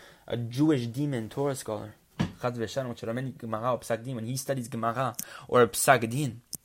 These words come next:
when he studies Gemara or some sort of halacha, alav katuv, upon him it says, in the pasuk, Mishle, it says in Mishle,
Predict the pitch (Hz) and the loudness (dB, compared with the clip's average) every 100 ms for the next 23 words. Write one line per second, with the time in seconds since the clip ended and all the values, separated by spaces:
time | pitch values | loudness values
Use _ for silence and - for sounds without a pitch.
0 | _ _ _ _ _ _ _ _ _ _ | _ _ _ _ _ _ _ _ _ _
1 | - 127 131 131 139 127 110 110 110 120 | -8 -4 -2 0 0 0 -2 0 2 2
2 | 120 - - - 110 127 117 123 110 - | 0 -2 -14 -4 -2 0 2 2 2 -2
3 | _ _ - - 107 101 139 135 - - | _ _ -4 2 2 2 0 -2 -6 -16
4 | - 113 123 135 120 113 147 110 - 127 | -2 4 6 6 2 2 0 0 2 2
5 | 117 147 127 - 147 127 104 - _ _ | 2 0 -2 0 2 2 -2 -14 _ _
6 | - - 110 101 107 139 135 117 113 - | -12 -6 -4 -2 -4 -4 -4 -4 -4 -6
7 | 135 110 - 123 110 104 - 147 | -6 -6 -6 -4 -4 -6 -2 -2